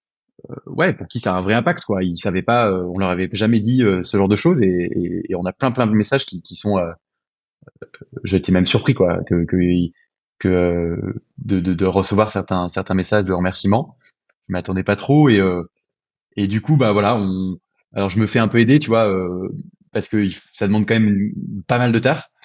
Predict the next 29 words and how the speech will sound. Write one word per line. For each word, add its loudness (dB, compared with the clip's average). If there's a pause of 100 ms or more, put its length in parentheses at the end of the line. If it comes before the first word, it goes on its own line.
(360)
Euh, -2
donc -2
en 0
interne, 2
euh, 0 (680)
euh, -8
je -6
fais 0
intervenir, 4
euh, 0 (440)
quelques 2
experts. 0 (480)
Tu -6
vois, 2
on -2
a 0
forcément, -2
on 0
a -4
un -4
expert -4
travaux, 2
un 0
expert, 0
euh, -2 (160)
en -6
rénovation 0
énergétique, -2
euh, -2